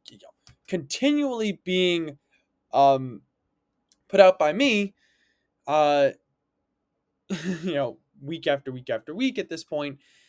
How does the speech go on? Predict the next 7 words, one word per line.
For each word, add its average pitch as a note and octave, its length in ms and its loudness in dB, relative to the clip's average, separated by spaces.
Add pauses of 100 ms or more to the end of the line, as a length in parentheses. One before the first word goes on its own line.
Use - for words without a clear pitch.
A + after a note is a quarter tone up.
(960)
Uh, F#3 280 2 (100)
you G#3+ 80 -6
know, F#3+ 260 -2
again, G#3+ 440 -2 (280)
because G3+ 500 2 (1600)
the F3+ 140 -4
Dolphins G3 840 2